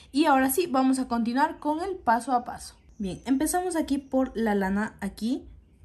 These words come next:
por esta esquina. Y empezamos haciendo un punto de inicio, ¿sí? O el nudo de inicio. Bien, ahí está. Una vez que lo tenemos aquí, esto vamos a hacer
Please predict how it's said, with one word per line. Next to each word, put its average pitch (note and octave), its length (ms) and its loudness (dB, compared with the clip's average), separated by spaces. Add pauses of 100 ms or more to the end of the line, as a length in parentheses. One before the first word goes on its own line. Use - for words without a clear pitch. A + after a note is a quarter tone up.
(100)
por F#3+ 160 -6
esta G3 180 -4
esquina. C4 480 -2 (540)
Y D#4 240 2
empezamos C4 540 2
haciendo B3+ 600 0
un D4 260 0
punto B3+ 580 2
de G3+ 160 -2
inicio, F3 560 -4
¿sí? - 220 -6
O G3+ 140 -2
el F#3+ 120 -2
nudo G3 220 0
de F3+ 100 -4
inicio. G3+ 500 -4 (480)
Bien, E3+ 220 -10 (600)
ahí F3 200 -4
está. D#3+ 300 -10 (480)
Una C#4 180 4
vez D4 160 4
que D4 80 -4
lo C#4+ 140 4
tenemos C#4+ 360 2
aquí, D4+ 360 -2
esto C4+ 340 0
vamos B3 320 2
a A#3+ 60 -2
hacer C4+ 320 0